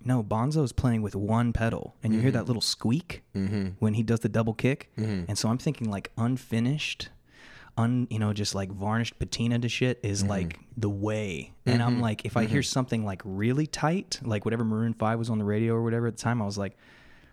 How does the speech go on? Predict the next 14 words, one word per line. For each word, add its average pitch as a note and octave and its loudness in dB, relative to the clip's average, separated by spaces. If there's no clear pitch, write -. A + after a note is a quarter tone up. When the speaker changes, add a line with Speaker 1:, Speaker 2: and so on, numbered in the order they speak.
Speaker 1:
"Dude, G2+ 0
fuck - -6
this." - -6
Speaker 2:
It's - 0
too C3+ 2
Speaker 1:
Like, G2+ 2
Speaker 2:
slick. G#2+ 2
Speaker 1:
yeah, C3 2
it's A2+ -4
too G3+ 2
slick, - 0
okay? A2+ 0
Speaker 2:
Mm-hmm. F2 -2
Speaker 1:
Now, A#2 2